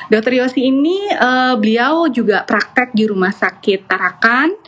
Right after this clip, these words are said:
eh, dan juga di Rumah Sakit M M C. Jadi nanti kalau setelah penjelasan beliau ada yang tertarik gitu ya,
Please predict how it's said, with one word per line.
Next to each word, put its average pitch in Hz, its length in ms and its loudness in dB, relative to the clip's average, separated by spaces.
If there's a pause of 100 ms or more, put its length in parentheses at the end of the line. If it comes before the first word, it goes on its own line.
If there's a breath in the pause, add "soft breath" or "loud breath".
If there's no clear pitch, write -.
(320 loud breath)
eh, 196 300 2
dan 196 260 0
juga 208 320 2
di 220 80 2
Rumah 196 240 0
Sakit 214 240 0
M 190 240 2
M 180 160 2
C. 175 400 0
Jadi 170 240 0
nanti 220 320 0
kalau 180 480 -2 (600)
setelah 190 640 -2
penjelasan 196 560 0
beliau 190 400 2
ada 185 160 0
yang 180 160 2
tertarik 196 800 0
gitu 214 240 0
ya, 240 240 0